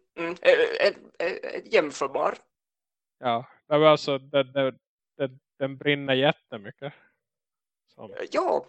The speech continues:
Speaker 1: och, och den brinner fortfarande.
Speaker 2: Jo, alltså jag tror aldrig regnskogen har brunnit så mycket som den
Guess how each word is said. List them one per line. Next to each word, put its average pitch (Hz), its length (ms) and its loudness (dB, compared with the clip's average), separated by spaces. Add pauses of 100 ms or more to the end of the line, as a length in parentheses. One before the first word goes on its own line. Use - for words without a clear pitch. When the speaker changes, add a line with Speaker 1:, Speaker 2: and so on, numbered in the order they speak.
Speaker 1:
och, - 560 0
och 185 100 -4
den 208 220 -2
brinner 202 420 -4
fortfarande. 165 1120 0 (240)
Speaker 2:
Jo, 214 160 -2
alltså 170 200 0
jag 160 100 -4
tror 156 260 -6
aldrig 160 340 2
regnskogen 135 540 -4
har 127 60 -6
brunnit 127 380 -8
så - 140 -16
mycket - 220 -12
som 117 220 -8
den 95 180 -10